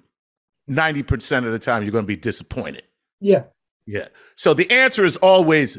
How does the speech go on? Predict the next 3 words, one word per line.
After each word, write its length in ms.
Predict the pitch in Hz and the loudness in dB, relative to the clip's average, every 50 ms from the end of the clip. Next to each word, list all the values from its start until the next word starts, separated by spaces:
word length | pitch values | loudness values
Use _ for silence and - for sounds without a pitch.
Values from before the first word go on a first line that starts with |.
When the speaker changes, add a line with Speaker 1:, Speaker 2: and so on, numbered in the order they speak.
| - - | -12 -10
Speaker 1:
no. 580 | 101 113 143 165 175 139 110 85 73 65 - _ _ _ _ _ _ _ _ _ _ _ _ - - - _ _ _ _ _ _ _ _ _ _ _ _ _ _ - | -6 -2 2 2 2 2 0 -2 -6 -12 -14 _ _ _ _ _ _ _ _ _ _ _ _ -8 -8 -8 _ _ _ _ _ _ _ _ _ _ _ _ _ _ -2
And 200 | 160 151 156 135 | -2 -2 0 2
then 300 | 156 180 165 151 143 123 | 2 2 2 2 -2 -4